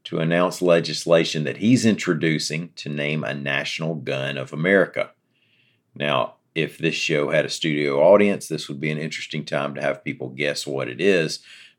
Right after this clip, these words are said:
because it might have been a spirited debate to select the national gun of America. The single action Colt forty-five that won the West, or the Kentucky rifle, or the Winchester seventy-three, or the nineteen eleven that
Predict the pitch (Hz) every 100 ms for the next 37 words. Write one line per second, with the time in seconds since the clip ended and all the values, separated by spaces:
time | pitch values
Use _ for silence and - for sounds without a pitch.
0 | - - 73 73 73 69 71 71 71 -
1 | 76 65 67 71 67 64 62 64 - -
2 | - 64 60 55 - 58 50 52 - 65
3 | 60 58 57 65 67 78 65 - - _
4 | _ _ _ - - 76 73 67 52 69
5 | 65 65 65 71 65 76 69 64 - 64
6 | 64 67 65 - 67 65 60 67 67 65
7 | - 62 - - - _ 90 90 80 98
8 | 98 87 82 80 80 87 85 82 73 76
9 | 80 85 - - - 82 80 95 - 87
10 | 73 78 80 82 87 92 101 - 95 87
11 | 92 101 82 80 78 -